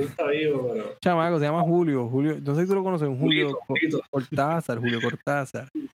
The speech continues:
Speaker 1: Julito,
Speaker 2: Sí, que escribe,
Speaker 1: Julito,
Speaker 2: escribe
Speaker 1: Julito
Speaker 2: bien
Speaker 1: Cortázar.
Speaker 2: bueno, mano. <laughs>
Speaker 1: Eh,
Speaker 2: Ay.
Speaker 1: leí Besti-, Bestiario, mano, y Bestiario me enamoró. Como que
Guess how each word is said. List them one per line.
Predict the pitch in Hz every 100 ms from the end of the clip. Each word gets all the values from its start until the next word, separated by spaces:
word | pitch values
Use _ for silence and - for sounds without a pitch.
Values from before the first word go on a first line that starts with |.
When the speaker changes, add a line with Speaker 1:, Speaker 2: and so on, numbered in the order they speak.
| -
Speaker 1:
Julito, | 131 156 156
Speaker 2:
Sí, | 120
que |
escribe, | 123 131 135
Speaker 1:
Julito, | 123
Speaker 2:
escribe | 117 139 127
Speaker 1:
Julito | 151
Speaker 2:
bien | 214 226
Speaker 1:
Cortázar. | 127
Speaker 2:
bueno, | 127 147 214 202 151 135 143
mano. | 190 170 165 165
<laughs> | 185 170 - - - 143 - _ _ - - - - 151
Speaker 1:
Eh, | 143 139 131 120 -
Speaker 2:
Ay. | 139 131 131 - 135
Speaker 1:
leí | 135 147
Besti-, | 180 - 160 156
Bestiario, | 147 143 143 139 139 127
mano, | 127 131 123
y | 113 113 113 110
Bestiario | 107 _ 117 120 131
me | 131
enamoró. | 120 117 107 107 - _
Como | 113 107
que | 104 104 101